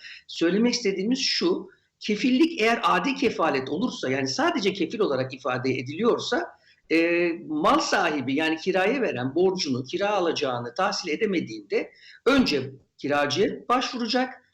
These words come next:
kiracıdan tahsil edemediği takdirde kefile gidebilecek. Yani adi kefalet bu. Ama bir de müteselsi kefalet var.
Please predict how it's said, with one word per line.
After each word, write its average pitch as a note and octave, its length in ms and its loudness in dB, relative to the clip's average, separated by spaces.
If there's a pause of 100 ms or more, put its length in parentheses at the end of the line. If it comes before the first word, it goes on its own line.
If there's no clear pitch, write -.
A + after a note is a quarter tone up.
(200)
kiracıdan G3 640 2
tahsil B3 420 -4
edemediği F3+ 560 0
takdirde - 680 -4 (180)
kefile A3+ 340 0
gidebilecek. A#2+ 680 -4
Yani E3+ 220 0
adi G3 280 0
kefalet F#3 580 0
bu. C#3+ 180 -2
Ama F3+ 160 0
bir G#3 80 -4
de B3+ 60 4
müteselsi A3 640 0
kefalet C3+ 580 -4
var. G#3+ 160 -4